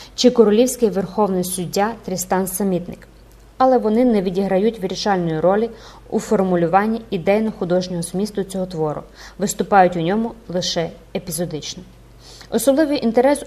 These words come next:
у цьому зв'язку викликають постать короля Франції, яка з'являється в романі майже наприкінці, у п'ятому розділі десятої книги. Хоча до цього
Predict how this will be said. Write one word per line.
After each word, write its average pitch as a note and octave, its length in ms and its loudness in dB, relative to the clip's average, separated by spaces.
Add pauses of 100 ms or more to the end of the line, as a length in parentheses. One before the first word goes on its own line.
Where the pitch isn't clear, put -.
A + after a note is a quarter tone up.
у G#3+ 100 -2
цьому B3 320 4
зв'язку G3 440 0
викликають G#3+ 640 2
постать A#3 340 2
короля F#3+ 480 0
Франції, F#3 640 -6
яка G3+ 300 0
з'являється G3+ 720 -2 (920)
в F3 140 -4
романі A3+ 400 4
майже A#3+ 340 4
наприкінці, G#3 840 -2
у E3 60 -8
п'ятому G3+ 480 -2
розділі A3+ 540 0
десятої F#3 440 -4
книги. E3 360 -6 (540)
Хоча A3+ 360 4
до G3+ 140 2
цього G#3 420 0